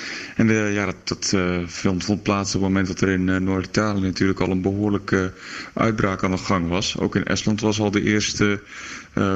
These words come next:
coronageval, eh, was al, eh, eh, vastgesteld op het vasteland.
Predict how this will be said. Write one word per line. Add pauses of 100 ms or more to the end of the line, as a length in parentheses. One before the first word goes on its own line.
(120)
coronageval,
eh,
was
al, (120)
eh, (120)
eh,
vastgesteld
op
het
vasteland.